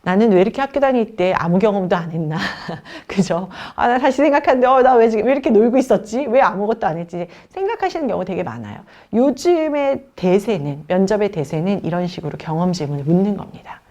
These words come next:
그런데 이제 여기서 되게 중요한 건 뭐 우리가 경험을 지금 그렇다고 해서 뭐 졸업하려고 하는데 이제 와서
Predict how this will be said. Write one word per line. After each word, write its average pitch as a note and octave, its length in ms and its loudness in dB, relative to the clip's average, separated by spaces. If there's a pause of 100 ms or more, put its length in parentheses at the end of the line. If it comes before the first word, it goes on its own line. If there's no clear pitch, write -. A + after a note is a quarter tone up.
(380)
그런데 C4+ 600 4
이제 F3 120 0
여기서 F#3+ 300 2
되게 A3+ 160 2
중요한 D#3+ 440 -4
건 A3 340 0 (280)
뭐 F#3 220 2 (160)
우리가 A#3+ 260 4
경험을 A#3+ 520 2
지금 C#4 400 2
그렇다고 A#3+ 380 0
해서 A3 160 0 (180)
뭐 F#3+ 400 2
졸업하려고 C4 640 4
하는데 A#3+ 380 2
이제 B3+ 360 2
와서 F#3+ 480 2